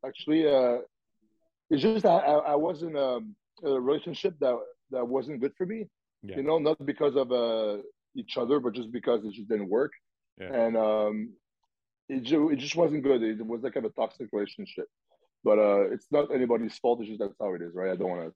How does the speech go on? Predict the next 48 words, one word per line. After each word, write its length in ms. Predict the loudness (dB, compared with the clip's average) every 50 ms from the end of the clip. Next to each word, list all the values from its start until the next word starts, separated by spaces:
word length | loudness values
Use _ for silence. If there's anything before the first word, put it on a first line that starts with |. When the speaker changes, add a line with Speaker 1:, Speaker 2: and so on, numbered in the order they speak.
| _ _ -4
Speaker 1:
talk 180 | -2 -2 -2
badly 300 | -2 -2 -2 -2 -2 -2
about 140 | -2 0 -2
Speaker 2:
That's 120 | -2 -2 -4
fine. 140 | -4 -2
Speaker 1:
anybody. 300 | 0 0 0 2 2 2 0
Speaker 2:
Yeah. 100 | 0 2 0
Speaker 1:
That's, 180 | 0 0 -2 _ _ _ _ -2
that's 240 | 0 0 0 0 2
not 140 | 2 4 4
how 140 | 6 6 6
it 80 | 6
is 120 | 4 4 2
at, 140 | 2 2 2
at 100 | -2 -2 0
all. 240 | 2 2 2 2 0 -4 -20 -20 -20 -20 -20 _ _
Um, 420 | 2 4 4 4 4 2 -2 -8 -14 _ _ _ _ -20 _ _ _ _ _ -12
but 240 | -6 -4 -4 -2 0
then 180 | 0 0 0 0
I 160 | 0 -2 -2
was 240 | -4 -4 -6 -6 -4
like, 180 | -6 -6 -6
"You 60 | -6 -6
know 100 | -6 -4
what? 180 | -6 -6 -6 -10
Maybe 320 | -12 -10 -8 -6 -6 -8
I 60 | -8 -8
can 140 | -12 -12 -6
drink." 320 | -6 -4 -4 -4 -6 -8 _ _ _ _ _ _ _ _ _ -18
And 120 | -14 -8 -2
then 140 | -2 0 0
I 120 | 0 -4
started, 300 | -4 -2 0 2 2 2
like, 100 | 2 0
misusing 640 | -2 -6 -10 -8 -6 -4 -4 -2 -2 -2 -4 -4 -8 -8
prescription 500 | -10 -10 -8 -8 -10 -8 -8 -10 -10 -6 0
pills. 340 | 2 4 4 4 4 2 0 _ _ _ _ _ _ _ _ -2
And 100 | 0 2
then 120 | 4 4 2
before 240 | 0 -2 -2 2 4
the 80 | 6
Olympia, 440 | 6 6 4 2 2 2 4 6 6
I 100 | 4 4
started, 340 | 2 0 0 0 0 0 0
like, 160 | -2 -2 -2 -2
adding, 340 | -2 -2 0 0 -2 -2 0
like, 260 | 0 0 0 0 -2
uh, 320 | -2 0 0 0 -2 -4